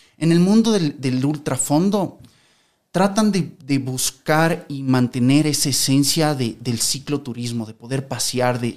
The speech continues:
de, de, de sí, retarte, superarte tú, pero vivirlo de una manera muy personal.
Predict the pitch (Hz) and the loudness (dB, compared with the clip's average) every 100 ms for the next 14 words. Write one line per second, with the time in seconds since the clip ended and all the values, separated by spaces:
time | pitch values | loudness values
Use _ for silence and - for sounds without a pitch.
0 | - 107 - 107 - _ _ _ 120 107 | -8 -12 -12 -16 -18 _ _ _ -4 -2
1 | 196 202 - _ _ _ 120 127 - 143 | 0 -2 -6 _ _ _ -4 -4 0 0
2 | 160 - 202 185 - - _ - 143 139 | 0 0 -2 -4 -12 -20 _ -6 -4 -2
3 | 127 143 165 - - 180 - 139 127 127 | 0 0 -4 -10 -16 -16 -6 -4 -2 -4
4 | 131 139 139 127 131 135 117 120 127 123 | -2 0 2 2 2 4 2 2 2 0
5 | - 131 - 117 151 104 | -2 -6 -2 -2 -2 -4